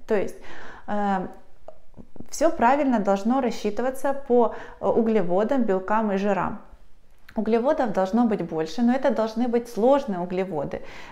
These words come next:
э, не простые углеводы, а сложные, то есть, м, э, рис, бурый рис, например, овсянка. Э, если это макаронные изделия, то это, э, макароны из твёрдых сортов пшеницы.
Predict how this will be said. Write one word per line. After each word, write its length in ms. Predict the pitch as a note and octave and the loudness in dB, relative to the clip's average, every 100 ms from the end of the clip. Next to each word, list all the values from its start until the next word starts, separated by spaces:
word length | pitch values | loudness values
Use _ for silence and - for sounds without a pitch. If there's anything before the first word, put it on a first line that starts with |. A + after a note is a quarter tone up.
| - | -2
э, 280 | G3 G3 F#3+ | 0 0 2
не 260 | G3+ B3 | 4 2
простые 520 | A#3 G#3 G3+ - F#4 | 2 -2 -4 0 0
углеводы, 500 | C#4+ G3+ F3+ E3 - - | 0 -2 0 0 0 -2
а 100 | E3+ | -2
сложные, 640 | - G#3+ F#3 - E3+ D#3 - | -2 0 0 0 -4 -6 -4
то 140 | G#3 F#3 | -2 0
есть, 200 | D#3 - - - - - - | -2 -6 -12 -14 -14 -12 -6
м, 220 | G#3+ G#3 | -4 -2
э, 300 | G#3 G3 - - - - - | -2 -2 -4 -8 -14 -10 -2
рис, 420 | A#3+ C4 B3+ B3 | 0 2 0 0
бурый 340 | G3 A#3 B3 A#3 | 0 2 4 2
рис, 260 | G#3+ G#3+ | 0 -2
например, 560 | G3+ G3+ G3 G3 F#3+ - - - - | -4 -4 -2 -4 -4 -6 -2 0 2
овсянка. 840 | D4 - - G#3 G#3 G3+ - F#3 F3+ - - - G3+ | 2 4 2 4 4 4 4 2 4 4 2 4 4
Э, 200 | G3+ G3+ | 6 4
если 320 | B3 C4 C#4 | 2 4 4
это 160 | C#4 | 4
макаронные 680 | C4 C4+ C4+ C#4 E4 D4 A3 | 4 2 2 2 2 4 2
изделия, 480 | F#3+ F#3 F#3+ F3 E3+ | 4 2 2 4 4
то 160 | - A3 | 4 6
это, 440 | C4+ C4+ C4 B3 - - - | 6 4 2 0 0 -2 2
э, 340 | A3+ A3+ G#3 - - | 4 4 4 0 -2
макароны 560 | G3+ A3+ A3+ A#3 D4+ C#4+ | 0 0 2 2 2 2
из 240 | - A#3+ B3 | 2 0 -2
твёрдых 540 | - F#3 A3 B3 A#3 A#3+ | -4 0 2 6 4 4
сортов 440 | G3 - F#3 F#3 | 0 0 -2 -2
пшеницы. 640 | - - F#3 D#3 C#3 - | -2 -2 -4 -4 -8 -14